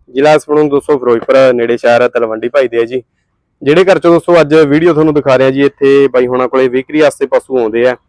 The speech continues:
ਜ਼ਿਆਦਾਤਰ ਦੋਸਤੋ ਕੱਟੀਆਂ ਝੋਟੀਆਂ ਹੀ ਆਉਂਦੀਆਂ, ਨੀਲੀ ਰਾਵੀ ਨਸਲ ਦੇ ਉੱਤੇ ਕੰਮ ਕਰਦੇ ਆ। ਅੱਜ ਇਸ ਘਰ ਦੇ ਵਿੱਚੋਂ ਤਿੰਨ ਨਗ ਤੁਹਾਨੂੰ ਦਿਖਾਉਣੇ ਆ ਜੀ, ਨੀਲੀ ਰਾਵੀ ਨਸਲ ਦੇ ਵਿੱਚ।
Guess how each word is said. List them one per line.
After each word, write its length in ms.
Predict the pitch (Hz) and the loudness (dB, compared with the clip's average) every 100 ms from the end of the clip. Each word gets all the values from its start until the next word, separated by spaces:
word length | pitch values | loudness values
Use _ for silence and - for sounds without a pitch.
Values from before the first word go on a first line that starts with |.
| _ _ _ _ 127 | _ _ _ _ 0
ਜ਼ਿਆਦਾਤਰ 420 | 147 180 185 185 | 2 2 2 2
ਦੋਸਤੋ 300 | 185 - 185 | 0 0 0
ਕੱਟੀਆਂ 340 | 170 165 175 | 0 2 2
ਝੋਟੀਆਂ 360 | 170 160 135 151 | 2 0 2 2
ਹੀ 60 | |
ਆਉਂਦੀਆਂ, 480 | 151 147 156 160 156 - _ - | 2 2 0 0 -2 -8 _ -2
ਨੀਲੀ 340 | 139 147 151 | 0 2 4
ਰਾਵੀ 200 | 147 139 | 4 2
ਨਸਲ 260 | 139 123 127 | 2 0 -2
ਦੇ 60 | |
ਉੱਤੇ 220 | 123 120 113 | -2 -2 -2
ਕੰਮ 240 | 113 110 | -2 -4
ਕਰਦੇ 400 | 113 104 107 104 | -6 -6 -6 -6
ਆ। 60 | 101 _ _ _ _ 156 | -8 _ _ _ _ 0
ਅੱਜ 120 | 165 180 | 2 2
ਇਸ 220 | 185 - 202 | 2 2 0
ਘਰ 80 | |
ਦੇ 100 | 147 | 2
ਵਿੱਚੋਂ 260 | 160 160 175 | 0 2 0
ਤਿੰਨ 300 | 165 156 165 | 2 2 4
ਨਗ 240 | 165 165 | 4 2
ਤੁਹਾਨੂੰ 260 | 160 156 156 | 0 0 0
ਦਿਖਾਉਣੇ 360 | 147 143 127 127 | 0 0 0 0
ਆ 40 | |
ਜੀ, 140 | 135 | -2
ਨੀਲੀ 340 | 139 131 131 147 | -2 -2 0 2
ਰਾਵੀ 200 | 143 139 | 2 2
ਨਸਲ 280 | 139 - 135 | -2 -2 0
ਦੇ 100 | 135 | 2
ਵਿੱਚ। 240 | 135 | 0